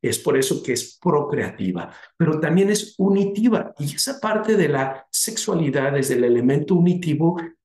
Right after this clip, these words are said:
tiene que ver con cómo nosotros nos unimos en la relación de pareja, con cómo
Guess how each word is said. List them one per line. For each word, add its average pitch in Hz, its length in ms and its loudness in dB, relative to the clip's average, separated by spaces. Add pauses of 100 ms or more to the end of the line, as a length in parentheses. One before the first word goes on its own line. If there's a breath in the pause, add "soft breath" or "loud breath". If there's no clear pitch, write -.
(120)
tiene 226 240 2
que 165 140 0
ver 170 280 0
con 151 280 2
cómo 196 260 2
nosotros 185 680 2
nos 170 380 2
unimos 190 640 4
en 127 120 -4
la 117 100 -8
relación 120 420 -6
de 120 100 -4
pareja, 110 460 -8 (280 loud breath)
con 156 160 -2
cómo 190 340 2